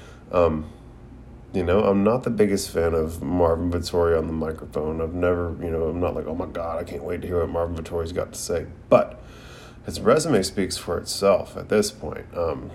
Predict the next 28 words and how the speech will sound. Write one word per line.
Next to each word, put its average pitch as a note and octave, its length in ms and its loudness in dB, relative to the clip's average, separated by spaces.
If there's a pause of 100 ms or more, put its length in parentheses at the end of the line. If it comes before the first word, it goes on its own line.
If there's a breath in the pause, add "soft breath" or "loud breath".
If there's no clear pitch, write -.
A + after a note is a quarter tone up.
the F#2 80 -8
guy G#2 180 4
is D#2+ 100 -4
clearly G#2 440 0
super - 280 -8
talented. F#2 560 0
I - 100 -4
think F2+ 260 -2
that - 220 -2 (640 loud breath)
he - 80 -12
kind F#2 160 4
of - 100 -10
flew A#2 200 8
under A2+ 160 8
my F2+ 160 4
radar G2 420 6
for G2 140 -2
a G2 40 4
little G2 140 4
while F#2+ 220 6
because F2 180 -8
he D#2+ 120 -6
took - 320 -2
that E2 260 0
loss E2+ 440 0
to - 120 0
Israel G2 300 2
Adesanya, G2+ 800 4